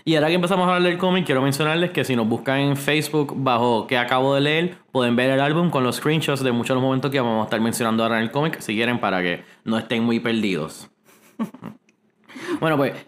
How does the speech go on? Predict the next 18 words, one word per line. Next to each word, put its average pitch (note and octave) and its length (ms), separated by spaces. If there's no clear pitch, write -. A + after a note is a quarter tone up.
eh, C#3 360
el D3 120
cómic F3 240
empieza, G3 360
actually, F3 300
eh, B2+ 280
es C3+ 100
uno D#3 100
de E3+ 60
estos E3 160
cómics F#3 320
que B2 140
empieza A#2+ 400
con D3+ 160
el C#3 60
final C3+ 720
y A#2+ 120
después A#2 360